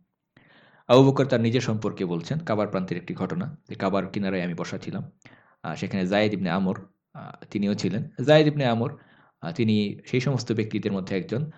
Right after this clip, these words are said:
আ, যারা, আ, হুনাফা ছিলেন, অর্থাৎ ইসলামের আগে তারা, আ,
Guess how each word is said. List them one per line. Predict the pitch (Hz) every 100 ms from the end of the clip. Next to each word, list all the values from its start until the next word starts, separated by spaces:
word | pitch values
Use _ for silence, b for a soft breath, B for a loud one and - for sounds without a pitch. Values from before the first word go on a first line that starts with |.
| B B B
আ, | 90
যারা, | 95 95 92
আ, | - - 90 90
হুনাফা | 113 107 101
ছিলেন, | 87 92 110 147 -
অর্থাৎ | - - 101 92 -
ইসলামের | - 113 107 92
আগে | 101 104 151 - _ _ _ -
তারা, | 87 87 - - _ _ -
আ, | - -